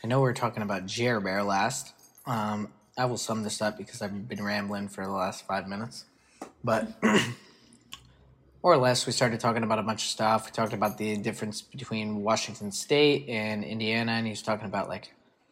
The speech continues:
"Oh, like, everyone's religious over here."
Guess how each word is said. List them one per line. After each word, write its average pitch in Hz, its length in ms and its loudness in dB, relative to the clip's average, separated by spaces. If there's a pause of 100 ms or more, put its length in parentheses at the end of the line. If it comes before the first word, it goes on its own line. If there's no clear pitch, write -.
(760)
"Oh, 98 120 -6
like, - 200 -8
everyone's 143 440 0
religious 104 500 -4
over 85 180 -10
here." - 320 -8